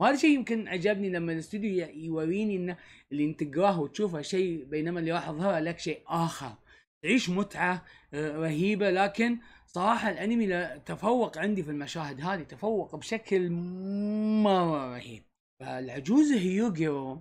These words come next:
كان يقول لأودن: أنا يعني ما شاركت معك في الحرب، أنا ليتني ما طاوعتك ووقفت، ليتنا قاتلنا، لكن إذا في حسنة فاعطيها لقرارك بأن احنا نصبر وننتظر ونعطي فرصة للجيل اللي بيجي بعد عشرين سنة.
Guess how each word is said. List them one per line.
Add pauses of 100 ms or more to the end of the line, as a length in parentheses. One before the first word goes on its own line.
(120)
كان
يقول
لأودن:
أنا
يعني
ما
شاركت
معك
في
الحرب،
أنا
ليتني (280)
ما
طاوعتك
ووقفت،
ليتنا
قاتلنا،
لكن
إذا
في
حسنة (500)
فاعطيها
لقرارك
بأن
احنا
نصبر (300)
وننتظر
ونعطي
فرصة
للجيل
اللي
بيجي
بعد
عشرين
سنة.